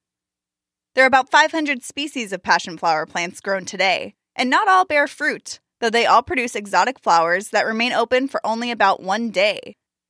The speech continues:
Exotic flowers that actually earned the plant its name. You see, Spanish missionaries circa the sixteenth and seventeenth centuries in the fruit's native land of South America, known at that time as New Spain,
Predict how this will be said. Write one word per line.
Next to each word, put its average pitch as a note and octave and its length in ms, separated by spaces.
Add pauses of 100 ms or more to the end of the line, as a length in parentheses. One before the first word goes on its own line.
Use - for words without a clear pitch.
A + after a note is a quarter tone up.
(240)
Exotic G#3 420
flowers G#3+ 480
that C4 120
actually F4+ 480
earned D#4 260
the C4+ 60
plant D#3+ 380
its F#3+ 180
name. G#3 440 (1160)
You C4 80
see, C#4+ 240
Spanish D4 480
missionaries G#3+ 560
circa G#3+ 260
the G3 80
sixteenth - 520
and F#3+ 180
seventeenth G3+ 480
centuries G#3 720
in B3+ 60
the C4 60
fruit's D#4+ 380
native A3+ 300
land G#3 280
of G#3+ 120
South F#3 240
America, F3 600 (380)
known D4+ 160
at C#4 120
that A#3 180
time B3+ 320
as F#3+ 240
New A3 260
Spain, G#3+ 640